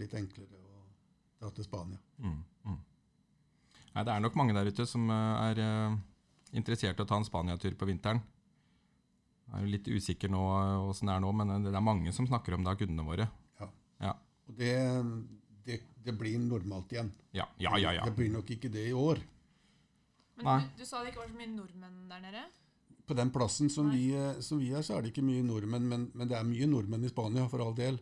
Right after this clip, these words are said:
Speaker 3: Ja, jo da, altså, det vet vi jo at, eh,
Speaker 1: Men akkurat på den plassen er det ikke veldig mange. Men vi har et, et par som vi har blitt kjent med. De har egen bil.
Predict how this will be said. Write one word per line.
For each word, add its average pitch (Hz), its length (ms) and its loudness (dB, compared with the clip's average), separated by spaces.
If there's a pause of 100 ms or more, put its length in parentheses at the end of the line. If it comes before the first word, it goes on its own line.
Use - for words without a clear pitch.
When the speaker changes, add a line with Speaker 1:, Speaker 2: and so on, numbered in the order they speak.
Speaker 3:
Ja, - 160 -10
jo 233 160 -12
da, 208 160 -8
altså, 208 180 -10
det 226 140 -8
vet 190 160 -16
vi 190 60 -18
jo 190 40 -14
at, 196 180 -18
eh, 190 280 -14
Speaker 1:
Men 127 320 -4
akkurat 120 340 -2 (160)
på 135 140 -6
den 120 180 -2
plassen 127 380 -4
er 107 80 -2
det 101 100 -10
ikke 120 140 -6
veldig 107 220 -4
mange. 101 280 -6
Men 120 220 -18
vi 127 80 -16
har 175 260 0
et, 123 220 -6 (140)
et 120 280 -10
par 120 180 -6
som - 160 -8
vi 127 60 -2
har 123 80 -4
blitt 123 160 -6
kjent 113 260 -6
med. 202 200 -6 (480)
De 123 100 -6
har 165 120 0
egen 127 240 0
bil. 196 280 0